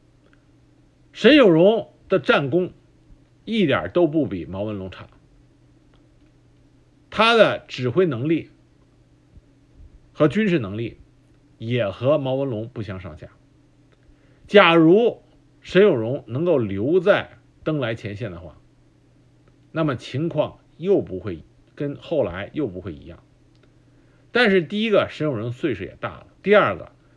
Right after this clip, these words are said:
他跟袁可立之间的关系是非常好的，跟袁可立的关系好，就和毛文龙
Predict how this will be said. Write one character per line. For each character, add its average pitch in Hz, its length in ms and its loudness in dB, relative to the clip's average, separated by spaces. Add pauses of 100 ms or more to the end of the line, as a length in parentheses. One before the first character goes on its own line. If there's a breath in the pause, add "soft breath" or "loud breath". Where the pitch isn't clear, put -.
(100 soft breath)
他 156 220 -2
跟 156 200 -2
袁 120 240 -4
可 113 140 -8
立 95 120 -8
之 123 160 -12
间 123 140 -6
的 101 80 -10
关 127 260 -8
系 92 160 -12
是 - 120 -16
非 131 200 -10
常 98 160 -12
好 - 300 -20
的， - 100 -20 (720 soft breath)
跟 247 160 4
袁 240 200 6
可 208 120 6
立 233 140 4
的 180 100 4
关 190 220 4
系 160 80 -2
好， 101 460 -12 (280)
就 160 140 2
和 139 160 2
毛 123 220 -2
文 175 180 2
龙 143 300 -4